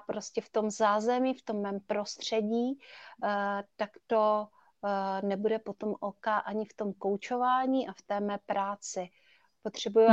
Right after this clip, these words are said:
Speaker 1: jako coach mít, eh, vyvážené tyhle věci, rovnováhu. Je to náročné, ale stojí to za to.
Speaker 2: Ano, ano. A mám pocit, že to je,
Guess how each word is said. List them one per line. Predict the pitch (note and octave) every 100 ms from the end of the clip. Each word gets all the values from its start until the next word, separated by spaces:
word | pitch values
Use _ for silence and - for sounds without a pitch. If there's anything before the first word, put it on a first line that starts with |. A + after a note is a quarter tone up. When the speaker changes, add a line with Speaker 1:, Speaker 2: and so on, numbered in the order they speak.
| G3+
Speaker 1:
jako | A3+
coach | G3+ - G#3 F#3+ G3 - - G#3+
mít, | G#3 G#3 - G#3 G#3
eh, | G3+ G3+ G3+ _ _ _ _ _ -
vyvážené | G#3+ F#3+ G#3 G#3 G#3+ G3 G3
tyhle | F#3 F3+ G3+
věci, | F#3 F#3 - F#3 F3+
rovnováhu. | F#3+ G3 G3 F#3+ F#3+ F3 F#3 G3+ _ - - _
Je | A3
to | A3
náročné, | G#3+ G#3 F#3+ G3 G#3 - B3+ C4+ D4 E4 _ _ _ _ _ -
ale | G3+ G3
stojí | G3 - G#3+ G#3
to | G3+ G#3
za | G#3 A3
to. | - E3 - _ _ _ _ _ _ _ _ _ _ - - - - - -
Speaker 2:
Ano, | G3+ F3+
ano. | E3+ E3 F#3+
A |
mám | G#3 A3
pocit, | A3+ A3 A#3
že | A3+
to | A3+
je, | G#3+